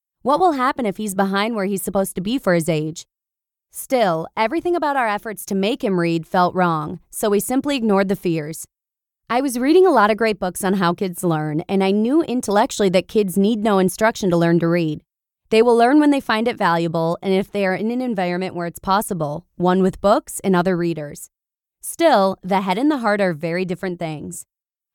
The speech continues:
I knew kids were better at self-teaching than being taught, but I had to watch my own son, sharp as he was, remain completely outside the wonderful world of the written word.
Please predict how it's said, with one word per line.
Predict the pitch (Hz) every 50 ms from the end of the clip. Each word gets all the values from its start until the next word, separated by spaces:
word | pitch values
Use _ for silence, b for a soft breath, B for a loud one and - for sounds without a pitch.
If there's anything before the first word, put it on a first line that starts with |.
| _ _
I | - 220 233
knew | 254 294 349 359
kids | - - 311 240 220
were | 220 233
better | 202 175 202 202 214 214
at | 185 - -
self-teaching | - - 214 190 190 - - - 262 285 294 - 226 196 190
than | 175 180 175
being | 170 170 175 170 170
taught, | - 202 202 180 160 147 - - _ _ _ _ _
but | - 214
I | 220 214
had | 226 247 262 277 254
to | 320
watch | 294 285 269 - -
my | 240 214 196
own | - 220 226 262 269 262
son, | - - 269 233 208 175 160 151 156 b b b
sharp | b - - - 262 262 339 -
as | 349 269
he | 302 320
was, | 294 269 285 262 214 180 175 170 180 180
remain | 202 202 202 202 202 208
completely | 196 - 220 214 202 - - 247 285 - 277 302
outside | 277 254 - - 220 202 214 202
the | 208
wonderful | 180 170 180 208 233 - - 269 233
world | 208 190 180 180 175
of | 190 180
the | 190 175
written | 165 170 - 156 180 180
word. | 175 170 156 151 147 147